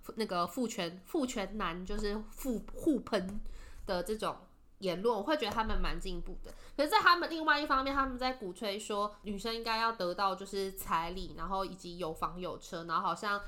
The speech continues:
然后不许-，就是不要跟男生A A，这种就是言论，我又会觉得，诶，那是不是就其实还蛮保守的？所以就会形成一种有一点就是矛盾吗？就会让我觉得有一点就是这个认知失-，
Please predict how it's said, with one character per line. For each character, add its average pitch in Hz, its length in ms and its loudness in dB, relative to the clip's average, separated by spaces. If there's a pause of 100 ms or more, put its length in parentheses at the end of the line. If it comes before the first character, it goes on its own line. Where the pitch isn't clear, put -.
(120)
然 185 80 0
后 214 100 8
不 220 140 0
许-， - 260 -8
就 233 100 -2
是 233 140 4
不 220 160 -4
要 208 160 6
跟 214 160 -2
男 170 180 -6
生 170 160 -6 (100)
A 151 260 -8
A， 147 280 -10 (240)
这 269 120 0
种 220 260 4 (240)
就 233 100 -2
是 240 160 0
言 202 280 0
论， 226 180 6
我 190 100 2
又 247 60 2
会 359 140 4
觉 - 100 2
得， 233 80 4
诶， 311 220 4
那 392 100 2
是 349 160 -2
不 302 80 0
是 285 200 -6
就 285 140 -4
其 233 200 -6
实 214 120 -8
还 175 160 -4
蛮 165 260 -6
保 147 260 -10
守 - 320 -8 (100)
的？ - 100 -14 (500)
所 285 120 2
以 - 20 2
就 302 140 6
会 277 260 6
形 226 320 -2
成 226 180 0
一 220 140 0
种 214 240 0
有 180 160 -2
一 208 80 -6
点 170 400 -6 (580)
就 220 120 -4
是 214 160 0
矛 185 340 0
盾 269 320 2
吗？ 214 500 -4
就 262 140 2
会 294 100 6
让 269 160 10
我 202 140 2
觉 185 220 -4
得 185 100 -2
有 185 160 0
一 208 60 -2
点 175 340 -4
就 185 100 -6
是 185 220 -4
这 190 100 -10
个 175 120 -6
认 208 200 -2
知 185 320 -8
失-， - 220 -16